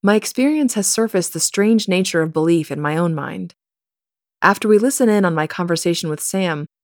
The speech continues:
I'll be back to reflect on what those beliefs were and how my process confirms many of the arguments and stances that Sam has outlined in his career.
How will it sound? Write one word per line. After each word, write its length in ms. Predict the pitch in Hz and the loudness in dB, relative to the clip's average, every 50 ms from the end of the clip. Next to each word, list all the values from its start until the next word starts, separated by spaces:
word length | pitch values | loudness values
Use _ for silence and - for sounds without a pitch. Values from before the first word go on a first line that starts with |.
| _ _ _ _ | _ _ _ _
I'll 100 | - 185 | -2 0
be 120 | 180 196 202 | 2 2 2
back 260 | 190 214 233 277 - - | 2 0 0 0 -2 -4
to 100 | - 214 | 0 0
reflect 440 | 185 175 - - 202 202 190 196 190 | 0 0 0 0 0 0 0 -2 -4
on 120 | 165 160 | -4 -2
what 140 | 165 170 - | -2 -2 0
those 160 | - 170 165 | -2 -2 -2
beliefs 420 | - 160 156 160 165 160 - - | -2 -2 0 2 2 0 -2 -4
were 380 | 156 151 151 151 170 202 233 262 - _ _ _ _ _ _ _ _ _ | -4 -2 -2 0 -2 -2 -6 -10 -14 _ _ _ _ _ _ _ _ _
and 140 | - - 180 | -4 -2 0
how 160 | - 214 220 | 2 2 2
my 160 | 220 214 202 | 4 2 0
process 520 | 190 - - 226 254 247 - 202 180 175 - | -2 -2 -4 -4 -2 -2 -2 -2 -2 -2 -4
confirms 600 | - - 185 180 - 196 190 185 180 170 - 175 | -4 -2 -2 -2 0 -2 0 0 0 -2 -2 0
many 260 | 170 185 208 240 247 | 0 2 4 4 2
of 80 | 233 | 2
the 160 | 185 185 - - | 2 0 0 0
arguments 520 | 170 180 196 190 - 170 156 151 151 - | 0 0 0 0 0 -2 -2 -4 -8 -10
and 180 | - - 165 160 | -8 -6 -6 -6
stances 540 | - - 180 185 196 190 - - - - - | -4 -4 -2 -2 -2 -4 -4 -8 -10 -10 -8
that 160 | - - - | -8 -6 -6
Sam 320 | - - 190 185 185 175 | -4 -2 -2 0 -2 -2
has 140 | 170 185 - - | -4 -6 -4 0
outlined 480 | - 170 185 - - 143 147 147 147 - | 0 0 0 0 -2 -6 -6 -6 -8 -8
in 140 | - 156 | -8 -6
his 120 | 156 156 - | -6 -6 -10
career. 480 | - - 160 160 160 165 - - 180 | -10 -8 -6 -6 -6 -6 -8 -10 -16